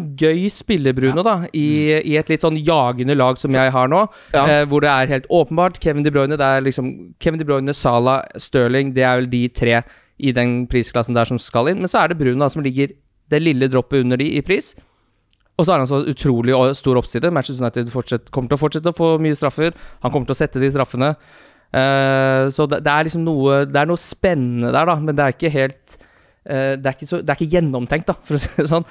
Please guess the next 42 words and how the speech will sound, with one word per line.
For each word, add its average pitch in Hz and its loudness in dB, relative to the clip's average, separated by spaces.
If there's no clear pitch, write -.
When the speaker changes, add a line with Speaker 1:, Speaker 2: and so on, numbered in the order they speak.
Speaker 1:
Det 156 4
er 147 0
bare 143 2
noe 139 2
jeg 143 0
har 139 0
et 143 -2
ønske 135 -2
om - 0
å 135 2
ha 120 2
Speaker 3:
Mm. 117 -4
Speaker 1:
på 131 2
laget. 123 -2
Speaker 3:
Det 131 -2
er 123 2
ikke - -10
noe 156 -6
tvil 123 2
om 123 -2
at 117 0
vi 123 -4
kommer 117 0
Speaker 1:
Fordi 151 4
jeg - 0
Speaker 3:
til - -2
å 131 -2
Speaker 1:
synes 120 -6
det 147 -2
er 139 -6
spennende. 131 -4
Speaker 3:
vi 139 -2
kommer 131 -2
til 143 0
å 139 6
ha 120 2
han 110 -4
på 143 0
rundens 110 -4
lag 104 2
begge 101 0
to. 147 0